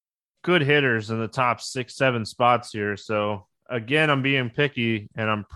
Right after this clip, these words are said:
probably gonna stay away here from Josiah Gray.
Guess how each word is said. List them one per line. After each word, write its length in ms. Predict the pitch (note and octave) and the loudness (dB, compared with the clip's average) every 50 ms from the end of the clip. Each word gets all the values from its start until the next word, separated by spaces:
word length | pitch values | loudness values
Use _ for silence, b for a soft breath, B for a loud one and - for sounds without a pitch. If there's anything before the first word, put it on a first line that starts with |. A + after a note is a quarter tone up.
| - - | -10 -2
probably 560 | C3 C3 C#3 C#3 C#3+ C#3+ C#3 C3+ C#3 C#3 C3 | 2 4 6 6 6 6 4 0 -2 -2 -2
gonna 260 | A#2+ B2+ B2+ B2 A#2 | -2 -2 -2 -2 -2
stay 260 | A2 - - B2 A#2+ | -4 -4 0 2 2
away 320 | A#2 A2+ A2+ A#2+ A#2+ A#2 A2+ | 2 4 2 2 2 2 0
here 380 | A2+ A2+ A2 G#2+ G#2+ G#2 F#2+ - | 0 -2 -2 0 -2 -2 -4 -6
from 260 | A2+ G#2+ G#2+ G2+ G2 | -8 -6 -6 -6 -6
Josiah 420 | A2 G#2+ G2 - A#2 G#2 G2+ G2+ | -6 -6 -4 -2 -2 -2 -2 -4
Gray. 260 | G2 G#2+ G2+ G2+ G#2 | -6 -6 -6 -6 -8